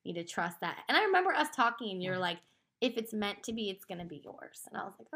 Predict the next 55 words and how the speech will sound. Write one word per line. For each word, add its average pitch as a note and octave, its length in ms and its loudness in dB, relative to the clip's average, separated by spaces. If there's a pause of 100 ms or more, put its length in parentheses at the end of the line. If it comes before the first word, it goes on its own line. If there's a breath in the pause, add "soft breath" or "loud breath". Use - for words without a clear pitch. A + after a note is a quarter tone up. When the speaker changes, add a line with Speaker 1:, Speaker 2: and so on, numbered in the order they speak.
Speaker 1:
"Okay." F3+ 300 -6 (460)
But C4+ 340 10 (720)
I B3 180 12
think A#3+ 180 0
it's A3+ 100 -4
'cause G#3+ 100 -6
I G3 60 -2
took F#3 140 -8
the F#3 60 -8
bracelet D#3 280 -8
off. - 100 -14 (400)
Speaker 2:
<laughs> - 640 4
Speaker 1:
I C#4+ 100 12 (100)
really C#4 200 12
do. G#3+ 100 6 (200)
I'm C#4+ 120 10
like, D#4+ 200 12
"I D#4+ 100 12
took - 140 10
the E4+ 100 12
bracelet E4+ 300 12
off." D5+ 240 12
And D4 120 8
I F5 140 12
told D4+ 160 6
my C4+ 120 12
mom, C4 340 12
and C#4+ 80 -2
she's D#4 180 0
like, C4+ 260 6 (380 loud breath)
"It C4+ 200 -4
is C4+ 160 4
not A#3+ 400 6
because," A#3+ 220 0
I'm D4+ 100 8
like, D#4 180 6
"Yes, C4 260 6
it C4 140 6
is." B3 280 8 (320 loud breath)
The C#4+ 100 6
next D#4 460 6
day C#4+ 260 8
it D#4+ 80 4
happened. D#4+ 580 4 (100)
So, F3+ 200 0 (100)
yeah, F3 160 0
I'm, F#3 200 -2
like, A3+ 240 -4 (520)
very, F#3+ 720 0
um, D#3+ 380 -2 (280)
Speaker 2:
You're B3+ 140 4
a A#3 60 6
little F3 320 2
Speaker 1:
su-, - 220 -8
Speaker 2:
stitious. F#3+ 520 -2